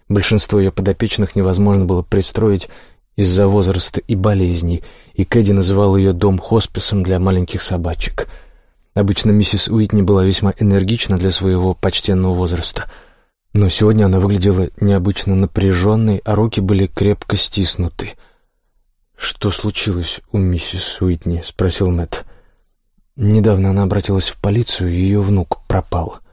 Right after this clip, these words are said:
«Элай?» Лично Мэтт никогда его не встречал, но миссис Уитни говорила о своём внуке без умолку, а в доме у неё висело, наверное, с тысячу его университетских фотографий. «Да»,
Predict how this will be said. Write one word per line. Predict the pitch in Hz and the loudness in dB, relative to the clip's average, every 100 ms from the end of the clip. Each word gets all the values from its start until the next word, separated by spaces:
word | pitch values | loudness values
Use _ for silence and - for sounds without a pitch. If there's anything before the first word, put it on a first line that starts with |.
| _ _ _ _ - | _ _ _ _ 0
«Элай?» | 98 92 101 135 - _ _ - | 2 4 4 2 -2 _ _ -2
Лично | 101 - - 95 | 0 0 0 2
Мэтт | 98 92 | 2 2
никогда | 101 104 98 101 | 0 0 2 4
его | 95 | 4
не | 98 95 | 2 0
встречал, | - 104 95 - 113 104 | -2 -2 -2 -2 0 2
но | 104 | 4
миссис | 98 101 - 95 | 4 2 0 -2
Уитни | 110 110 104 | 0 0 0
говорила | 95 104 104 98 | 4 4 4 2
о | |
своём | 90 98 98 | 0 0 2
внуке | 104 95 92 | 0 0 0
без | 101 98 | 0 2
умолку, | 123 107 - 85 - - _ _ - | 2 2 -2 -6 -10 -20 _ _ -2
а | 98 | 0
в | 92 | 2
доме | 113 107 107 - | 4 4 4 2
у | |
неё | 107 104 104 | 4 4 4
висело, | 101 - 110 101 85 - - - | 2 0 2 0 -2 -10 -14 0
наверное, | 107 104 101 98 | 4 4 4 2
с | - - | 0 0
тысячу | 117 - 98 - | 0 0 -2 -2
его | 101 101 | 0 0
университетских | - 110 98 95 - - 95 - | 0 2 2 0 -2 -4 -6 -4
фотографий. | - 95 95 87 - - - _ - _ _ _ _ _ - | -2 0 2 0 -4 -14 -18 _ -20 _ _ _ _ _ -4
«Да», | 92 98 85 | 0 2 0